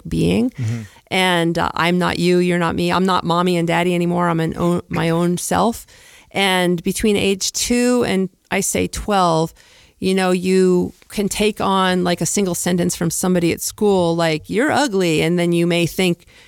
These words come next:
Speaker 1: you know, "Oh, I'm ugly," your whole life. Um, that if we heard that as an adult, you'd be like, "Screw you," right? Like, and it doesn't kind of go into our bone marrow
Speaker 2: Well,
Speaker 1: like it
Speaker 2: except for
Speaker 1: does.
Speaker 2: the, except for the child that heard that, right?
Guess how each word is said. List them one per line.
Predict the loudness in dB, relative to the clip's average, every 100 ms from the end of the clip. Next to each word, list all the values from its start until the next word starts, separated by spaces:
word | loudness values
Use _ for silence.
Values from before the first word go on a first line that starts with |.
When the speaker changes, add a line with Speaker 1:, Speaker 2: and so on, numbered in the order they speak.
| _
Speaker 1:
you | -4
know, | -2 0 -2 -2
"Oh, | 0 2 2
I'm | 0 2 0 -4 _ -2
ugly," | -2 0 0 -2 -2
your | -2
whole | 0 0 0
life. | 2 2 0 -4 -18 -20 -20 -4
Um, | 0 2 0 -2
that | -4 -2 -2
if | 0
we | 0
heard | 0 0
that | 0 0
as | -2
an | -2
adult, | -2 0 0 2
you'd | -2 0
be | 0
like, | 0 -2 -6
"Screw | -4 -2
you," | 0 0 2
right? | 2 0 0
Like, | -2 -2
and | -2 -2
it |
doesn't | -2 0 -2 -4
kind | -6 -6
of | -4 -2
go | 0 2 2
into | 2 0 -2 0
our | 0 -2
bone | -2 0 2 2
marrow | 0 -2 -4 -4 -4 0
Speaker 2:
Well, | 0
Speaker 1:
like | 0
it |
Speaker 2:
except | 0 0 0
for |
Speaker 1:
does. | 2 0
Speaker 2:
the, | 0
except | -2 -2
for | 0
the | -2
child | 0 0 0
that | 0
heard | 0 0
that, | -4 -2
right? | 0 0 0